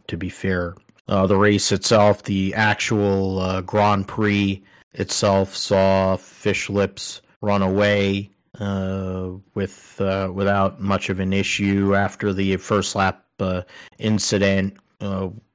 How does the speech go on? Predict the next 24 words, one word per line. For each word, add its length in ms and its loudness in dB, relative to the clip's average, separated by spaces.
which, 340 -2
um, 540 -4
George 320 0
Russell, 560 2
I 100 2
think 260 -2
they 120 2
talked 400 0
about 320 4
it 140 4
in 160 4
the 80 2
pre-race 840 0
because 400 0
of 120 2
the 80 2
tires 640 2
situation 840 0
that 240 -2
Pirelli 500 0
didn't 280 -4
bring 260 -4
good, 320 -6
their 320 0